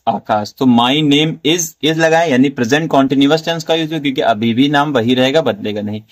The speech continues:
तो इसी तरह इसमें क्या लिखा है कि "एक छोटे से गांव में एक लड़का रहता था", तो लड़का था, sorry, लड़का था, तो क्या लिखेंगे? "Once upon a time there was a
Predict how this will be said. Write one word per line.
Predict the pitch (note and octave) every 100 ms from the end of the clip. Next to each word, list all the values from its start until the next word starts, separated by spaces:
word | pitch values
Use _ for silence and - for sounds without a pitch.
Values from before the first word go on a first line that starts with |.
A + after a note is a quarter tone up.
| - - _
तो | C#3
इसी | C3+ F3+
तरह | F3
इसमें | E3+ D#3 E3
क्या | D#3
लिखा | D3+ D3+ D#3
है | D#3 F3+
कि | F#3 -
"एक | C#3+ D3+
छोटे | - C3+ A2+ C3
से | C3+ B2
गांव | B2 B2+
में | C#3+ D#3+
एक | B2+ C#3 C#3
लड़का | B2 A#2 A2 C3+
रहता | B2+ A2 G#2+ B2 B2+
था", | B2+ - B2+ A2 - - - _ _ C#3+
तो |
लड़का | C3+ C3 C3 E3
था, | E3 D3
sorry, | B2 A2 A2
लड़का | A#2+ B2 D3
था, | C#3 C#3+
तो | C#3+
क्या | C3+ C3
लिखेंगे? | B2+ C3+ C3 D3
"Once | A#2 D#3+ F#3+ E3
upon | D3+ C#3+ C3
a | B2 A#2 -
time | A#2 A#2+ A2+ B2+
there | D3+ F3+ F3+ A#2+ B2
was | D3 D3+
a | C#3+